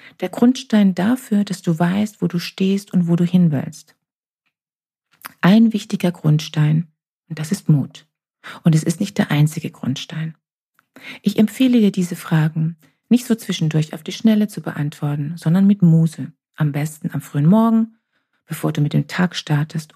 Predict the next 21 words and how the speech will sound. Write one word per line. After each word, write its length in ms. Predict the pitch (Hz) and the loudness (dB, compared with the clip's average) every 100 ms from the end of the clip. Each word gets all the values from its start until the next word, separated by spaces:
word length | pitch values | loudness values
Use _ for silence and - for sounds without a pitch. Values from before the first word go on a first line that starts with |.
| _ | _
oder 380 | 214 233 233 - | 2 2 -2 -4
alternat-, 560 | 147 175 160 143 - - | -6 0 0 0 -8 -8
alternativ 680 | 151 - 226 226 - 147 - | -8 2 2 2 -2 -8 -2
am 100 | 208 | -2
Abend. 480 | 214 135 135 139 _ _ _ _ _ _ _ _ _ _ _ _ - - - | 0 -4 -6 -10 _ _ _ _ _ _ _ _ _ _ _ _ -20 -6 -2
Ich 180 | 202 | 2
wünsche 300 | 220 294 - | 2 2 -2
dir 380 | 214 147 156 202 - | -4 0 0 0 -2
jetzt 300 | - 208 - | -2 -2 -2
bereits 460 | 160 156 147 196 - | -8 -4 -4 -6 -8
erkenntnisreiche 1000 | - - 226 233 202 185 - 151 156 - | -10 0 0 2 -2 -2 0 0 -2 0
Antworten 760 | 180 - - 147 151 185 220 _ _ | 0 0 -4 -4 -2 -4 -4 _ _
und 260 | - 233 247 | 2 2 2
freue 400 | - - 139 139 | -2 -4 -2 0
mich, 400 | 156 208 - _ | -2 -2 -8 _
dich 300 | 202 202 - | -6 -6 -2
im 120 | 170 | 0
nächsten 500 | 139 - - - 165 | 0 -6 -6 0 0
Boxenstopp 760 | 151 151 - 170 160 - 156 - _ _ | -2 -12 -6 -6 -6 -8 -12 -14 _ _
zu 100 | 240 | -14
begrüßen. 560 | - - 156 - 156 | -14 -12 -12 -12 -16